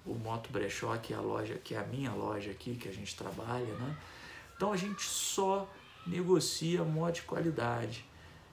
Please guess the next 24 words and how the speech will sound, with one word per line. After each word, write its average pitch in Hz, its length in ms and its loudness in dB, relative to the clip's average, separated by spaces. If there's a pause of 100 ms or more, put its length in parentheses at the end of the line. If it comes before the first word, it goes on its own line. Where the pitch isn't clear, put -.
(200)
moto 143 360 -2 (420)
com, 135 140 -2
tem 147 240 0
um 151 100 2
pedigree, 127 680 4 (120)
a - 60 -6
gente 123 220 -4
conhece 135 260 -2
o - 40 -8
primeiro 127 320 0
dono, 123 260 0
o 110 80 -4
segundo 127 400 -4
dono, 120 240 -2
o 120 80 -4
terceiro 123 420 0
dono 120 280 -2
da 113 140 -2
moto, 123 400 0
sabe 127 260 -2
do 127 100 0
histórico 127 640 2
da 113 120 2
moto, 123 400 2